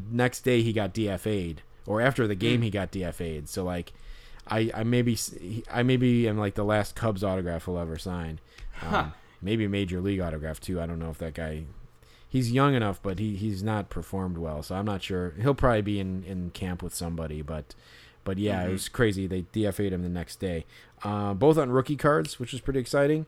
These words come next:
Speaker 1: Um, so, so yeah, and that's just the tip of the iceberg.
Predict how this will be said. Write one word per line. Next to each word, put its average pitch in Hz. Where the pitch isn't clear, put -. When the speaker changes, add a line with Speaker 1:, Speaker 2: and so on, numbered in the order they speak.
Speaker 1:
Um, 101
so, 101
so 101
yeah, 110
and 98
that's 127
just 123
the 110
tip 107
of 101
the 95
iceberg. 87